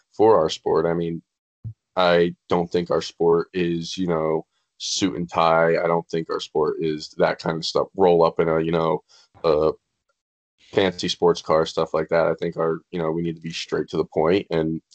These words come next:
sort of like U F C. I mean, those dudes, I think, you know, they train a lot like us, and they, you know, it's a one-man thing. Yeah, you're in our sport, you're on a team and stuff, but, you know, I think it's whoever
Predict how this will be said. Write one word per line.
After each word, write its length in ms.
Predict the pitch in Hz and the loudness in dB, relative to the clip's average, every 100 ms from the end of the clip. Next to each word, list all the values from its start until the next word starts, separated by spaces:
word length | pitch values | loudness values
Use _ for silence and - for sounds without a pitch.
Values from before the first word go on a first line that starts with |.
| - | -8
sort 260 | - 107 | 2 6
of 60 | 107 | 6
like 180 | 101 98 | 4 2
U 160 | 107 | 2
F 100 | 95 | 2
C. 300 | - 104 123 | 2 0 2
I 80 | 87 | 2
mean, 260 | 87 90 90 _ _ _ - | 0 -2 -6 _ _ _ 0
those 240 | 95 95 | 2 2
dudes, 520 | 98 98 92 - - _ _ _ _ _ | 0 0 -2 -10 -16 _ _ _ _ _
I 140 | 90 90 | -2 -2
think, 300 | - 92 87 - | 0 -2 -4 -8
you 100 | 92 | 0
know, 160 | 87 90 | 0 4
they 200 | 90 92 | 2 2
train 320 | - 90 90 | -2 0 2
a 60 | |
lot 220 | 90 90 87 | 0 0 2
like 200 | 92 82 | 0 0
us, 320 | 82 90 - | 2 0 0
and 200 | 87 85 - | -4 -6 -2
they, 340 | 82 82 85 90 | 0 0 -2 -2
you 80 | |
know, 80 | 87 | -2
it's 120 | 82 | -2
a 40 | 90 | -4
one-man 540 | 87 87 85 87 85 | 0 0 0 -2 -2
thing. 320 | 87 95 98 | 0 0 2
Yeah, 160 | 92 95 | 4 4
you're 340 | 90 87 87 _ - _ _ _ _ 104 | 2 0 -2 _ -20 _ _ _ _ -2
in 220 | 92 87 | -2 2
our 160 | 90 90 | 2 2
sport, 280 | - 87 90 | 2 2 2
you're 100 | 87 | 0
on 80 | |
a 40 | 85 | -2
team 300 | - 95 98 | -4 -4 -2
and 100 | 87 | -4
stuff, 380 | - 80 87 - | -2 0 0 0
but, 240 | 80 85 - - | 0 0 0 -4
you 80 | 85 | -2
know, 300 | 82 82 - | -2 -4 -2
I 120 | 87 | -2
think 380 | 87 85 85 82 | 0 -2 -2 -4
it's 160 | 85 - | -8 -2
whoever 540 | 90 85 82 82 85 | 2 2 2 0 0